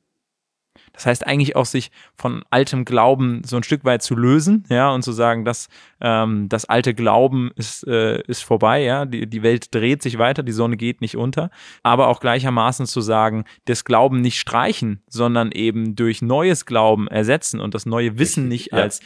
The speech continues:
Speaker 1: wahrhaftiges, äh, ja, als, äh, unanfochtenes in den Raum stellen, sondern sagen, okay, und jetzt, äh, kriegt mein Glauben sozusagen ein Update.
Speaker 2: Ja.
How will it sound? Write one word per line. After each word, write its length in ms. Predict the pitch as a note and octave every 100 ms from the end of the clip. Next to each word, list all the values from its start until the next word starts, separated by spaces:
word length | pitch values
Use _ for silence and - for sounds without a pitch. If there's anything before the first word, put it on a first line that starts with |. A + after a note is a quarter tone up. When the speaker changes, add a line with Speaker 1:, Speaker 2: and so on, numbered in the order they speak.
| - -
Speaker 1:
wahrhaftiges, 1080 | A2 A#2 C#3 - D#3 C3 C3+ C3 C3 - -
äh, 760 | A#2 A2+ A2+ A2 G#2+ - - - E2+
ja, 240 | A2+ B2
als, 300 | F#2 G#2+ - - - - _
äh, 80 | -
unanfochtenes 920 | G#2+ D3 A2 A#2+ C#3+ C#3 - C#3+ C#3
in 100 | -
den 80 | A#2
Raum 220 | A2 A2+
stellen, 340 | C#3 - C3+ B2+
sondern 280 | A#2+ A#2 A2
sagen, 260 | A2+ A#2
okay, 260 | G#2+ - C#3
und 120 | A#2+
jetzt, 240 | B2 - - _
äh, 160 | - A2+
kriegt 280 | - C#3+ -
mein 120 | A2+
Glauben 420 | A#2 G#2+ C#3 C#3+
sozusagen 600 | A#2 A#2+ A#2+ G#2+ G#2 G2+
ein 160 | G2+ G#2+
Update. 600 | - - - E2+ E2+ - -
Speaker 2:
Ja. 160 | G2+